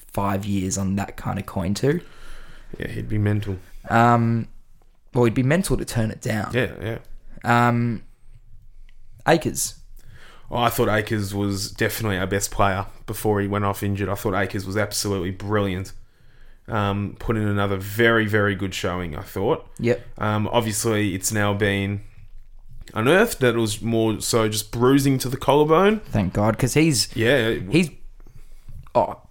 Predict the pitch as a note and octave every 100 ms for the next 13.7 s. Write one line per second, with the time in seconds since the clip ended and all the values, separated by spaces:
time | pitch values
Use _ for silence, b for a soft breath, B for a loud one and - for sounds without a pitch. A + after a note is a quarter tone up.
0 | - C3 A2 - - - G2+ - A2 G#2
1 | G2+ C#3+ A2 - A#2+ - B2 - A#2 A2
2 | F#3 C#3+ D3 B2 A#2 A2+ A2+ G#2+ G#2 G#2+
3 | G#2 G#2 - G#2 G#2 G2+ G2 G2+ G#2 G2+
4 | F2 C3 C#3+ D3 C#3+ C3 G#2 C#3+ D#3+ G#2+
5 | - - - - B2+ A#2+ G#2+ - - _
6 | _ - B2+ B2 A#2+ A#2+ A#2 b b b
7 | b b b C3 B2 G#2 G#2 - - -
8 | B2 C#3+ A#2+ B2+ B2 B2 B2 - - -
9 | E3 B2+ A#2+ A#2 A2 G#2+ - G#2 - A2
10 | A2 - A2 G#2 A2+ G#2+ - - A2+ A2
11 | - A2 B2+ G2 G2+ G2+ G2+ G2+ - -
12 | A#2 G#2+ D#3+ E3 B2+ A2+ G#2+ G#2 F#2+ -
13 | G2+ - F#2+ F#2+ G2 F2+